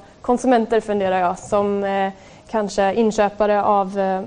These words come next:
vet, vad vet jag, en förlovningsring eller liknande i liksom en smyckesaffär, eh, i Sverige. Hur mycket kan en kräva att konsumenter ska kunna veta av att, eh,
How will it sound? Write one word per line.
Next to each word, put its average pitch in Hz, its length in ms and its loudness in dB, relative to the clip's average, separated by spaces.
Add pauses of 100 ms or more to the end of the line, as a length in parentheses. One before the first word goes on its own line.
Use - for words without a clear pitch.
(160)
vet, 214 260 -2
vad 220 140 2
vet 214 120 -4
jag, 220 180 4
en 220 80 0
förlovningsring 226 920 2
eller 226 200 4
liknande 220 540 2
i 220 140 6
liksom 208 400 -4
en 196 100 -4
smyckesaffär, 196 1000 -4 (600)
eh, 190 500 -4
i 214 220 0
Sverige. 208 560 2
Hur 240 200 4
mycket 220 380 0
kan 202 420 -2 (100)
en 208 240 0
kräva 208 480 2
att - 260 -6
konsumenter 214 640 0
ska 285 140 -4
kunna 226 240 -2
veta 262 640 -2
av 202 220 0
att, - 320 -8 (1000)
eh, 190 480 -2